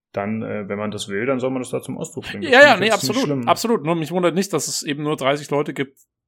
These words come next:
Speaker 2: die das wirklich so <laughs> sehen.
Speaker 1: Ja, ist
Speaker 2: Also
Speaker 1: natürlich einfach, hier im Podcast, äh, das zu kritisieren oder als Internet-Warrior was, äh, in die Tasten zu klimpern, aber wie du sagst, dann selbst dahin zu fahren und, äh, sich da stark zu machen,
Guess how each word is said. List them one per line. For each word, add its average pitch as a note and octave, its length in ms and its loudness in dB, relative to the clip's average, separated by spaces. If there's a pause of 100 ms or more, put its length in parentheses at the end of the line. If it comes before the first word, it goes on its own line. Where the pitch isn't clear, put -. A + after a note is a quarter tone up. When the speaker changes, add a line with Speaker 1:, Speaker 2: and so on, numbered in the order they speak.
Speaker 2:
die C3+ 100 0
das B2+ 180 -2
wirklich B2 240 -8
so B2+ 80 -6
<laughs> - 0 -
sehen. B2 440 0 (760)
Speaker 1:
Ja, A2+ 160 0
ist D3+ 120 2
Speaker 2:
Also D#3 120 4
Speaker 1:
natürlich D#3 200 2
einfach, E3 280 4
hier D#3 100 4
im D3+ 60 2
Podcast, F3+ 500 4
äh, E3 220 2
das D#3+ 180 2
zu D#3+ 80 -2
kritisieren E3+ 560 0
oder D3+ 200 4
als C#3+ 180 2
Internet-Warrior D#3+ 680 2
was, C#3+ 320 -6
äh, C3+ 100 0
in C3+ 60 0
die C3 80 -2
Tasten D#3 280 -2
zu B2 120 -8
klimpern, D#3+ 440 0
aber C3 200 0
wie B2 60 -6
du C3 80 -4
sagst, C#3+ 240 2
dann B2+ 80 -2
selbst B2 180 0
dahin C#3+ 160 2
zu F3+ 120 -2
fahren D3+ 360 2
und, C3+ 320 -4
äh, B2+ 200 -2
sich A#2+ 160 -6
da A#2+ 100 4
stark D3 240 -2
zu D#3+ 80 -4
machen, C#3 300 -4